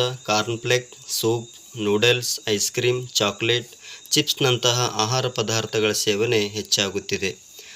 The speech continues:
ಆಹಾರ ಹೆಚ್ಚು ರುಚಿಕರವಾಗಿರಲು ರಾಸಾಯನಿಕ ಅಂಶವಿರುವ ಸಾಸ್ ಬಳಸಿ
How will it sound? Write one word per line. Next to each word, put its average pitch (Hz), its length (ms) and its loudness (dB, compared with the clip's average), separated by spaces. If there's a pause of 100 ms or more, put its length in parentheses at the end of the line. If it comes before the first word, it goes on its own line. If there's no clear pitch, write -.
(280)
ಆಹಾರ 143 500 4
ಹೆಚ್ಚು 135 380 0
ರುಚಿಕರವಾಗಿರಲು 120 1080 2
ರಾಸಾಯನಿಕ 123 680 0
ಅಂಶವಿರುವ 107 880 0
ಸಾಸ್ 113 480 0
ಬಳಸಿ 104 640 0